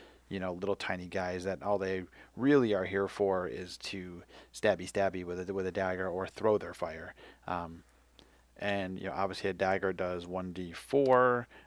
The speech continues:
Uh, we'll keep everything else the same so we don't have to deal with the two hit bonuses and such. Although if you are making up a monster, it is pretty easy to determine what their hit bonuses are. Uh, you could look in the books, I'm sure it's in there.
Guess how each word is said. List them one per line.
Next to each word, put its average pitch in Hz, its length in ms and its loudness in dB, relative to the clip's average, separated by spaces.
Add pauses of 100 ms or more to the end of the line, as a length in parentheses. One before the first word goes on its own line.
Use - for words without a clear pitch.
Uh, 95 220 2
we'll 92 120 -4
keep 113 200 -2
everything 120 240 2
else 113 140 -6
the 107 80 -6
same 107 320 -2
so - 80 -8
we 104 80 0
don't 101 80 2
have 98 80 -2
to - 60 -10
deal 101 240 2
with 98 140 0
the 95 180 -4
two - 160 -4
hit 95 180 -4
bonuses 98 580 -2
and 92 140 -8
such. - 480 -2 (300)
Although 104 180 6
if 104 140 2
you 117 120 0
are 123 200 4
making 127 280 -2
up 107 120 0
a 104 60 -4
monster, 104 420 -2
it 101 100 0
is 135 140 2
pretty 127 460 -8
easy 101 360 -4
to - 160 -8
determine 104 600 -4
what 123 160 -4
their 123 100 -2
hit 123 160 -4
bonuses 131 440 -2
are. 127 320 0 (420)
Uh, 90 460 2 (260)
you 107 140 -4
could 104 200 -6
look 117 140 -2
in 113 80 -4
the 107 80 -4
books, 104 300 0
I'm 87 120 -4
sure 98 220 -2
it's 95 120 -6
in 98 140 -2
there. 98 280 -4